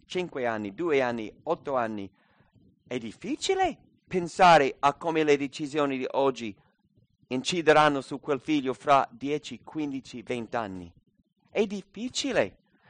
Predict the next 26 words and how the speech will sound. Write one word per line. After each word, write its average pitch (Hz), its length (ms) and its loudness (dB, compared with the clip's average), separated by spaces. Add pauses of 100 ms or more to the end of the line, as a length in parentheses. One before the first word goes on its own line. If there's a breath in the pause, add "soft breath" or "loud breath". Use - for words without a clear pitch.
perché 180 220 -4
il 185 100 4
genitore 208 480 0
non 180 180 0
è 170 80 2
mai 185 200 4
stato 202 460 4
genitore 160 500 -2
di 143 140 -4
un 131 100 -4
figlio 143 300 -6
che 147 120 -8
ha 143 140 6
ventiquattro 127 720 -4
anni, 110 280 -2 (180 loud breath)
quando 123 260 -2
il 113 40 -8
figlio 117 240 -8
ne 107 140 -4
ha 113 180 4 (240)
tre. 101 320 -4 (920)
Ed 151 160 0
è 160 100 -2
difficile 160 840 -4 (640 soft breath)
veramente 226 500 -2
concepire. 220 840 -6